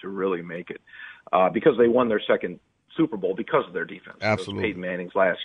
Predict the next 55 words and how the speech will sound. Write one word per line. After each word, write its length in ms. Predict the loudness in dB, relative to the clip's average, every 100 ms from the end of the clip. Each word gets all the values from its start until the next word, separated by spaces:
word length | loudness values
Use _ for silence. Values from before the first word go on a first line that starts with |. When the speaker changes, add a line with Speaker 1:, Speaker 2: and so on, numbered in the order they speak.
| 0
Speaker 1:
year, 300 | 4 4 2
but 160 | 0
he 80 | -6
was 180 | -8 -8 -4
certainly 280 | -4 -4 -4
not 200 | -6 -8
the 60 |
player 320 | -4 0 2 0
he 140 | -4
once 240 | -6 -8 -4
was. 280 | -2 -2 -2
That 200 | 0 0
was 100 | -2
a 60 | -8 -4
defensive 440 | -4 -4 -10 -14 -10
Super 220 | -10 -10
Bowl. 200 | -14 -16 -16 -18 -18 -18 4
So 80 | 6
I 80 | 6
think 160 | 6
they're 80 | 2 4
still 140 | 4
very 240 | 6 4 4
good. 280 | 2 4
I 80 | 4
think 160 | 0 -4
they're 140 | -8 -6
solid. 420 | -2 2 2 2 -2 -20 _
I 100 | -2
don't 160 | 0 0
think 160 | -2
they 160 | 0 0
are 160 | 0
what 220 | 0 -2 -4
they 100 | -4
once 380 | -4 -2 -2 -2
were, 240 | 4 6 4
but 160 | 2 -6
they're 140 | -6 -6 -4
still 240 | 2 2 2
one 180 | -2
of 60 | -8
the 80 | -6
better 260 | -4 -4
defenses 580 | -6 -8 -8 -10 -10 -12
in 120 | -10 -8
the 140 | -8
N 100 | -8
F 160 | -6 -4
L. 260 | -4 -6 -12 -18 -18 0
Um, 340 | 4 6 6
as 140 | 4 4 8
far 220 | 10 8
as 80 | 4
Cleveland, 640 | -2 -2 0 -2 -4 -6